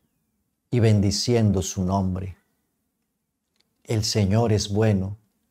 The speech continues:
su misericordia es eterna, su fidelidad por todas las edades. Gloria al Padre,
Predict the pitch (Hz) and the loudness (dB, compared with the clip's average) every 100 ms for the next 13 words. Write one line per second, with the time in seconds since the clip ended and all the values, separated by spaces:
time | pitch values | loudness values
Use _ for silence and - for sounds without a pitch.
0 | _ _ _ _ - - 127 117 127 110 | _ _ _ _ -8 0 2 2 2 2
1 | 110 120 143 135 123 110 113 113 117 113 | 2 0 0 2 2 2 0 -2 0 0
2 | 95 95 92 - _ _ _ _ _ _ | 0 -2 -6 -12 _ _ _ _ _ _
3 | _ - - 123 127 117 104 104 117 131 | _ -6 -2 0 2 2 2 2 0 0
4 | 131 - - 104 98 - 131 120 98 90 | -2 -6 -4 -4 -4 -4 -2 0 0 -2
5 | 98 95 - 98 98 98 98 90 - - | -4 -4 -4 -2 0 0 -2 -8 -12 -12
6 | - _ _ _ _ _ _ _ _ _ | -16 _ _ _ _ _ _ _ _ _
7 | _ _ _ _ _ _ - 110 107 95 | _ _ _ _ _ _ 2 4 4 2
8 | 90 - 117 113 113 110 110 | 0 0 2 2 0 -2 -4